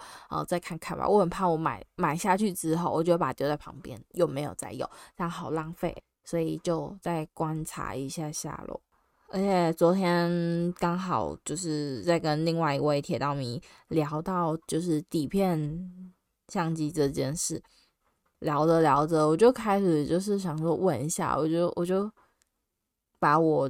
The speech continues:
对于我这一台底片相机，有些我觉得奇怪的地方，开始请教，请教这位铁道迷。因为怎么讲，就是我发现最近我的底片洗出来，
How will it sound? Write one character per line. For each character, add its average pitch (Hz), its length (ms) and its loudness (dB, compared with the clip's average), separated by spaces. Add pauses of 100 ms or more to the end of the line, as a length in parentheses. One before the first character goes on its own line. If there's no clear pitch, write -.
(120)
对 170 220 4
于 147 80 0
我 143 180 0
这 151 180 0
一 - 40 2
台 151 220 -2
底 139 120 -4
片 175 200 -2
相 170 200 -2
机， 160 100 2
有 160 120 4
些 208 140 2
我 170 100 2
觉 143 160 -4
得 143 140 -2
奇 - 420 -4
怪 160 220 2
的 139 60 0
地 143 180 -6
方， 135 200 -8 (300)
开 180 140 -4
始 156 120 4
请 135 360 -6
教， 151 360 -2 (1120)
请 160 240 -4
教 165 320 0
这 156 240 0
位 147 420 0 (140)
铁 160 160 -6
道 151 240 -2
迷。 113 240 -12 (400)
因 254 180 6
为 277 220 6 (340)
怎 160 140 0
么 143 160 -4
讲， 104 380 -6
就 240 100 -4
是 254 320 0
我 160 180 2
发 175 240 -2
现 196 300 0
最 202 220 4
近 175 360 -4 (280)
我 160 180 0
的 151 160 -2
底 - 220 -6
片 170 340 0
洗 - 240 -6
出 151 280 -4
来， 160 120 -2